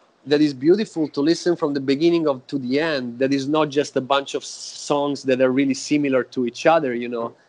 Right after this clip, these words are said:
I like to have our own sound, but I do like to have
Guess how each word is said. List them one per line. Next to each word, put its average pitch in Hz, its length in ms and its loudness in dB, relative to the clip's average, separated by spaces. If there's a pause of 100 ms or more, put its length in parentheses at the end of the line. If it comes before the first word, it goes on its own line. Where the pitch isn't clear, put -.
(520)
I 139 100 4
like 175 260 4
to 180 100 2
have 165 160 2
our 156 140 2
own 160 220 -4
sound, 170 520 -4
but 131 140 -2
I 131 80 0
do 139 220 -4
like 139 300 -2
to 135 120 -8
have 127 200 -6